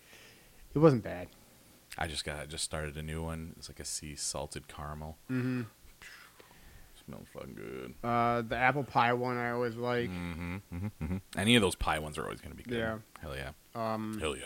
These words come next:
Speaker 2: brother.
Speaker 1: Island Breeze, the
Speaker 2: Mm-hmm.
Speaker 1: Ocean Wind.
Speaker 2: One of my favorite ones,
Speaker 1: Mm.
Speaker 2: so basic, the Clean Linens.
Speaker 1: Yeah,
Speaker 2: Oh
Speaker 1: you,
Speaker 2: my
Speaker 1: I,
Speaker 2: God.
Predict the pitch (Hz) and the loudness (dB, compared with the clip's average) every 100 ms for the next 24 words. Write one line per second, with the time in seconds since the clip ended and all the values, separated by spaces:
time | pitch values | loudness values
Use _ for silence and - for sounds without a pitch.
0 | - - - - - - - - - - | -12 -12 -12 -14 -20 -20 -20 -20 -20 -20
1 | - 113 117 131 123 113 123 123 123 123 | -6 2 4 4 2 2 2 2 2 0
2 | 110 - - 113 107 85 82 82 82 - | -4 -14 -8 -2 -2 -2 -6 -6 -8 -12
3 | - 113 123 - 127 120 117 107 - - | -10 0 0 0 -2 0 -2 -4 -12 -14
4 | 113 117 117 117 113 117 113 95 - - | -4 0 2 2 0 0 -2 -6 -16 -20
5 | - 92 85 82 - 82 76 82 85 90 | -12 -8 -6 -6 -6 -4 -4 -4 -4 -4
6 | 98 101 117 113 110 85 82 80 82 - | -6 -8 -8 -6 -4 -2 -2 -2 -4 -4
7 | 95 92 - - - - - - - 82 | -6 -6 -12 -20 -20 -20 -20 -16 -10 -8
8 | 80 78 73 71 73 - - - - - | -6 -8 -8 -10 -12 -16 -20 -20 -20 -18
9 | - - - - 139 160 165 160 160 160 | -16 -18 -20 2 6 8 10 8 6 4
10 | 156 151 143 170 151 | 2 -2 4 4 2